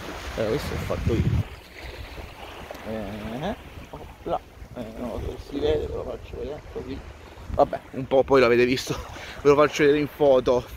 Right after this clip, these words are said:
Pescara Empoli uno a due. Eh, rispetto alla sconfitta de-,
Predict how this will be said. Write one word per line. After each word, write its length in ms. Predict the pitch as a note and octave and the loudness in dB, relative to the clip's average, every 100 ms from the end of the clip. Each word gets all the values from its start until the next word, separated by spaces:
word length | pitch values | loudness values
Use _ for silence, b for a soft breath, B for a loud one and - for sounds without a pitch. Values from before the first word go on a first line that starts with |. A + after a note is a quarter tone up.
| - - - | -14 -10 -2
Pescara 640 | C3 - - F#3+ F#3 F3+ | 0 0 2 4 6 6
Empoli 600 | F3 E3+ - E3+ F3+ E3+ - B B - | 4 0 4 4 6 2 -4 B B -4
uno 540 | B3+ C4+ C4+ B3+ A#3+ G3+ B B B | 4 6 8 8 6 4 B B B
a 120 | F#3 | 2
due. 500 | D#3 B2 A2+ G2+ - - B B B B - | 2 2 0 0 -2 -10 B B B B -6
Eh, 760 | - D3 D3 D3 D3 C#3+ C#3+ C#3+ | 4 8 8 8 6 6 4 2
rispetto 600 | D3+ F#3+ A3 - C#4+ - | 2 2 2 4 2 4
alla 120 | A#3+ | 2
sconfitta 560 | - A3 G#3 A3 G3 G#3 | 4 0 0 -2 -2 2
de-, 400 | F#3+ F#3 F3+ E3 | 4 6 6 2